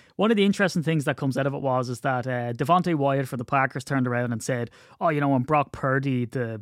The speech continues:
Niners quarterback, if you're not aware, uh, he makes all these errors when he's under pressure, you know, and that's what we're gonna try to do is flush him out."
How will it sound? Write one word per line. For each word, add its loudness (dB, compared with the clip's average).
Niners -4
quarterback, -6
if -12
you're -6
not -4
aware, -6
uh, 2
he 4
makes 2
all 2
these 2
errors 2
when 0
he's -2
under 0
pressure, -2
you -2
know, -2
and 0
that's -2
what -6
we're -2
gonna -2
try -4
to -2
do 0
is -6
flush -6
him -6
out." -2